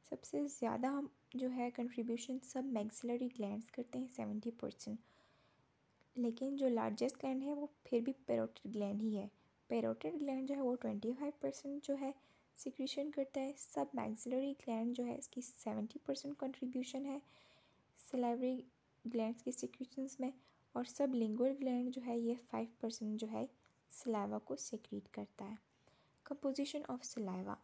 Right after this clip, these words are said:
अब saliva जो है वो बना किन किन चीज़ों से मिलकर बना है? नाइंटी फ़ाइव पॉइंट फ़ाइव परसेंट जो है ये water से मिलकर बना है। Water में हमारे पास जो है आ जा, नाइंटी फ़ाइव पॉइंट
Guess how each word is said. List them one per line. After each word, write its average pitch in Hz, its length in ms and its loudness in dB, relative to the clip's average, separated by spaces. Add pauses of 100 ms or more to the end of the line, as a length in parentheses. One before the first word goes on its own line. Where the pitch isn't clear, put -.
अब 285 120 -6
saliva 247 500 0
जो 277 120 0
है 254 220 0
वो 269 220 2 (460)
बना 214 340 2
किन 233 240 -2 (160)
किन 214 120 -2
चीज़ों 202 280 -4
से 220 220 -6
मिलकर 202 360 -4
बना 202 240 -6
है? 208 140 -6 (800)
नाइंटी 226 320 0
फ़ाइव 311 340 0
पॉइंट 302 220 2
फ़ाइव 240 300 2 (120)
परसेंट 277 380 0
जो 277 80 -2
है 277 240 -2
ये 285 120 0
water 220 400 0
से 226 160 -6
मिलकर 196 320 -6
बना 202 240 -4
है। 202 100 -6 (580)
Water 220 300 2
में 302 120 2
हमारे 262 240 4
पास 254 340 0
जो 254 200 0
है 269 280 -2 (260)
आ 214 120 0
जा, 233 180 -2 (680)
नाइंटी 220 220 0
फ़ाइव 269 240 -4
पॉइंट 269 220 -2